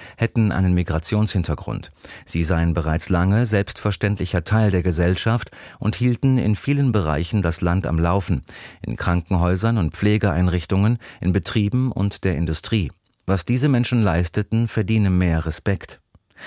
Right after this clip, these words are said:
Wie aus dem aktuellen Migrationsbericht hervorgeht, aus dem die Deutsche Presseagentur vorab zitiert, wanderten zweitausenddreiundzwanzig etwa eins Komma neun drei Millionen Menschen nach Deutschland ein,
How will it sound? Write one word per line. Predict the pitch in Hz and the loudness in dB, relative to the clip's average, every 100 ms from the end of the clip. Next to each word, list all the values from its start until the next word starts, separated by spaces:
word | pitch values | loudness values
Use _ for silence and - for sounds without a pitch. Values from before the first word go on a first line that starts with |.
| - - - | -14 -16 -4
Wie | 85 78 | -2 0
aus | 87 85 | 0 0
dem | 92 82 | 0 0
aktuellen | - 92 - 107 95 98 | -2 -4 -2 0 2 2
Migrationsbericht | 90 80 82 - 104 110 113 95 95 - | 2 0 -2 0 0 2 0 -2 -2 -2
hervorgeht, | 82 - 107 90 95 120 - - - | -4 0 0 2 0 -2 -4 -20 -8
aus | - 78 | -6 -2
dem | 85 82 | 0 0
die | 80 | 0
Deutsche | 82 80 73 | 0 -2 -4
Presseagentur | - 120 - 98 87 82 - 85 | -2 -2 -2 -2 -2 -2 -2 -2
vorab | 76 85 - 85 - | -2 -4 -4 -6 -6
zitiert, | 76 - - 90 107 - - - | -6 -6 -2 0 0 -4 -20 -12
wanderten | - 101 110 120 - 113 110 | -2 2 2 2 2 2 2
zweitausenddreiundzwanzig | - 117 127 113 117 104 107 127 127 - 82 87 120 - | 0 0 0 0 0 0 0 0 -2 -2 -2 -2 -4 -4
etwa | 104 - 98 | -8 -2 -2
eins | - 110 104 | 0 -2 -2
Komma | - 98 92 | -2 0 0
neun | 92 92 101 | 2 2 2
drei | 95 82 90 | 0 0 2
Millionen | 95 90 87 87 82 | 2 2 2 2 2
Menschen | 85 87 85 73 | 4 2 0 -2
nach | 71 69 | -4 -4
Deutschland | - 76 - 73 73 - | -4 -4 -4 -4 -4 -4
ein, | 78 82 | 0 0